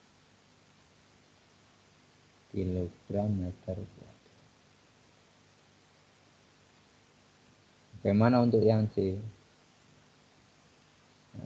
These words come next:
karena yang C ini momen inisial di-, dengan poros tegak lurus bidang, perpotongannya di sini,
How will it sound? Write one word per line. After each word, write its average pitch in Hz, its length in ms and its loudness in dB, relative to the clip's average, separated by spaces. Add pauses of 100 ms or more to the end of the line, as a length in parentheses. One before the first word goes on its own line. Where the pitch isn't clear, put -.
karena 104 220 2 (100)
yang 107 160 4
C 107 160 4
ini 110 160 6
momen 107 240 4
inisial 104 560 4
di-, 87 80 -16 (400)
dengan 95 240 0
poros 101 240 4
tegak 104 320 -2
lurus 104 480 -4 (560)
bidang, 95 480 -2 (880)
perpotongannya 107 800 4
di - 80 -2
sini, 95 280 -2